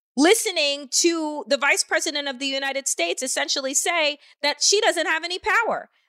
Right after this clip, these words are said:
that the executive branch doesn't have any power. Um, and so if the people on the ground are as frustrated as we know that they are because we share their frustration,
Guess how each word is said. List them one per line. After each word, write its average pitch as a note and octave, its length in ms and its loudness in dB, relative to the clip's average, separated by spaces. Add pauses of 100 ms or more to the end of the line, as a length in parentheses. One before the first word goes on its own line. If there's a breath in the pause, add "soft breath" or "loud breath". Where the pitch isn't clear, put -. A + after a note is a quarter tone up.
that D4+ 160 2
the F4 140 2
executive F4+ 480 0
branch C#4 300 0
doesn't D#4+ 260 -2
have D4+ 180 0
any D#4+ 160 -6
power. F4+ 480 -2 (640 soft breath)
Um, E4 320 4 (160)
and E4 160 0
so F4 440 0 (460)
if F#4+ 200 4
the E4+ 80 -4
people B4 400 2 (120)
on F4 100 0
the C#4 80 -2
ground B3 500 -2
are A3 120 -2
as A3 180 -2
frustrated A3+ 800 0
as A3 180 -2
we C#4 220 2
know D4 260 0
that D4+ 200 -2
they G3+ 140 -2
are F#3+ 200 -2
because G3 280 -4
we B3+ 180 -4
share B3+ 340 0
their A3 180 -2
frustration, G3+ 1000 -4